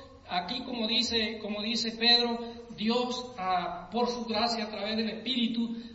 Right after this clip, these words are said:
da dones que son para la edificación de la iglesia, pero por pura gracia de Dios.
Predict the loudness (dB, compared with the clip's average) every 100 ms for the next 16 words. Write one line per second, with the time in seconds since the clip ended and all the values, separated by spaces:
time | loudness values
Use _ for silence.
0 | -4 2 4 2 0 2 4 4 2 -2
1 | -8 -10 -16 -20 -20 -18 -4 -2 -2 -6
2 | -10 -4 -2 0 2 2 4 4 4 0
3 | -2 -2 -2 0 0 2 2 0 -2 -2
4 | -2 -2 -6 -8 -6 -6 -8 -6 -4 -2
5 | -2 -4 -4 -6 -6 -8 -10 -12 -14 -14
6 | -16